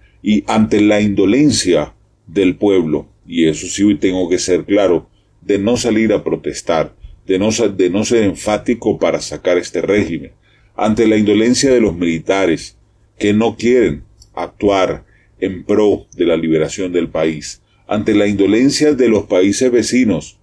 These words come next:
que golpean, que observan cómo golpean a la esposa, cómo golpean al niño pequeño, cómo hay violencia, y no hacen nada. Estoy hablando en metáfora,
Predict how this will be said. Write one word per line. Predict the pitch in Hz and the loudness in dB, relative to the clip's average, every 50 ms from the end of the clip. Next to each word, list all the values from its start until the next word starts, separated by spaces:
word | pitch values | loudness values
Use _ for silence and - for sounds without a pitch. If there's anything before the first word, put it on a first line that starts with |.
| _ _ _ _ _ _ _ - | _ _ _ _ _ _ _ -6
que | 98 95 | -4 0
golpean, | 87 95 92 87 82 - 104 104 104 95 85 80 80 76 | 2 2 2 2 0 0 0 0 2 0 -2 -4 -8 -8
que | - 92 | -4 -2
observan | 87 82 - - 120 131 143 135 110 90 | -2 -2 -2 0 0 2 2 2 0 -2
cómo | - - 98 98 101 101 101 95 - _ _ _ _ _ _ | -2 -2 -2 -2 0 -2 -2 -2 -2 _ _ _ _ _ _
golpean | - - 95 90 90 - - - 101 101 101 101 98 101 92 87 - _ _ | -4 0 0 0 0 0 -2 0 0 2 2 0 0 -2 -4 -10 -18 _ _
a | - 82 82 | -4 -4 -4
la | 80 - | -4 -4
esposa, | - - _ 110 117 117 - - - 80 76 71 - _ _ _ _ _ _ | -8 -8 _ 0 0 0 0 -2 -4 -6 -6 -6 -10 _ _ _ _ _ _
cómo | - 104 101 98 95 | -4 -4 -2 0 0
golpean | 87 85 80 76 76 - 98 95 90 90 | 0 0 -2 -2 -2 -2 -2 0 0 -2
al | 87 87 92 | -4 -4 -4
niño | 101 101 98 92 90 80 | -4 -4 -4 -4 -6 -6
pequeño, | - - 78 - - 107 104 98 92 85 80 80 | -6 -10 -12 -4 -2 -2 -2 -2 -2 -6 -8 -8
cómo | 76 90 92 101 98 | -10 -6 -4 -4 -4
hay | 90 | -2
violencia, | 82 85 78 78 98 107 104 95 82 - - - 76 - - _ _ _ _ _ _ | -2 -2 -2 0 2 0 0 0 -4 -8 -8 -8 -8 -10 -10 _ _ _ _ _ _
y | 92 92 | -10 -6
no | 98 110 | -6 -4
hacen | 117 - - 107 101 98 | -4 -2 -4 -2 -2 0
nada. | 101 101 95 85 69 - - | 0 0 0 0 0 -2 -2
Estoy | - 73 69 - - 82 87 | -6 -10 -12 -6 -2 0 0
hablando | 85 90 90 90 87 | 2 2 0 0 -4
en | 85 85 | -6 -4
metáfora, | 85 85 78 - 107 110 104 - - 87 78 - - | -6 -8 -4 -2 0 0 0 0 -2 -2 -2 -2 -8